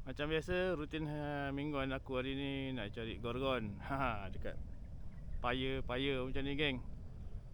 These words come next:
Ha, hari ni cuaca cantik. Mendung, redup. Jadi, ha, kita tengoklah apa ada hari ni. Dah agak lewat juga turun ni. Dah pukul sembilan. <laughs> Ha, ha, itulah dia. Bangun terlajak, kan.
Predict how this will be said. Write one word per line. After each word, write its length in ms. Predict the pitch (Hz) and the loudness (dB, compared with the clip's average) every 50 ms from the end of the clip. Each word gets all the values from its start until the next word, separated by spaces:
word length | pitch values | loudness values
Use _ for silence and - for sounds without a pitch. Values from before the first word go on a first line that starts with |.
| - - - - - | -10 -10 -10 -8 -4
Ha, 120 | 104 110 110 110 110 107 107 104 104 98 98 95 98 98 95 95 98 | -2 0 0 0 0 0 0 0 -2 -2 -4 -4 -6 -6 -6 -6 -4
hari 160 | 101 110 117 | -4 -2 -2
ni 160 | 127 139 139 131 | 0 -2 -2 -2
cuaca 240 | 131 123 117 - | -2 -2 -2 -2
cantik. 480 | 135 127 127 127 131 151 165 170 - - - - - - - - - - - - - - - - - - - - - - 113 | 0 0 0 2 4 4 4 4 4 2 -4 -8 -8 -8 -8 -8 -10 -10 -8 -6 -6 -6 -6 -6 -8 -8 -8 -10 -8 -6 -4
Mendung, 400 | 117 127 131 139 147 156 147 143 | -2 0 2 2 2 2 2 2
redup. 320 | 147 147 165 185 185 - - - - - - - - - - - - - - - - - | 2 2 4 2 2 2 -2 -4 -8 -8 -8 -8 -8 -8 -8 -8 -6 -4 -4 -4 -4 -2
Jadi, 560 | 110 113 120 135 139 143 143 143 139 143 139 127 - - - - - - - - - - - - - - - - - | -4 -2 4 8 10 10 10 10 6 4 2 0 -4 -6 -6 -6 -6 -6 -6 -6 -8 -8 -8 -8 -8 -10 -8 -6 -4
ha, 480 | 107 113 117 117 117 113 113 113 113 113 113 - - - - - - - - - - | -2 -2 -2 0 0 0 0 0 -2 -2 -4 -4 -6 -6 -6 -6 -8 -8 -8 -4 -2
kita 160 | 151 151 170 | 0 2 4
tengoklah 320 | 190 208 202 214 208 208 | 6 8 8 8 8 8
apa 40 | 208 220 | 6 6
ada 160 | 220 226 220 | 6 6 6
hari 80 | 226 233 226 | 6 6 4
ni. 80 | 226 202 - - - - - - - - - - - - - - - - | 4 2 0 -2 -6 -6 -6 -6 -6 -6 -6 -6 -6 -6 -4 -4 -2 0
Dah 160 | 135 135 135 | 0 2 2
agak 80 | 127 120 | 2 4
lewat 240 | 139 147 160 180 147 165 | 4 4 4 4 4 4
juga 160 | 190 214 170 | 4 4 4
turun 320 | 180 226 247 247 247 247 240 | 6 8 8 10 10 10 8
ni. 80 | 202 - - - - - - - | 6 4 2 -2 -2 -2 -2 0
Dah 80 | 185 | 0
pukul 160 | 180 196 - 220 | 0 0 2 2
sembilan. 280 | 220 214 190 165 - - | 4 6 8 8 8 8
<laughs> 320 | - - - - - - | 4 0 -2 -2 -2 2
Ha, 120 | - 214 190 175 | 6 8 10 10
ha, 120 | 170 139 135 131 120 113 110 104 107 | 10 10 10 8 8 6 4 4 2
itulah 160 | - 143 139 | 2 2 4
dia. 160 | 143 156 170 151 - - - - - - - - - - - | 4 4 4 2 2 -2 -2 -2 -2 -2 -2 -2 -2 0 4
Bangun 240 | 110 123 135 147 147 | 4 4 6 4 6
terlajak, 320 | 151 156 151 160 175 170 | 6 6 8 10 10 10
kan. 240 | 143 156 165 156 | 10 10 8 8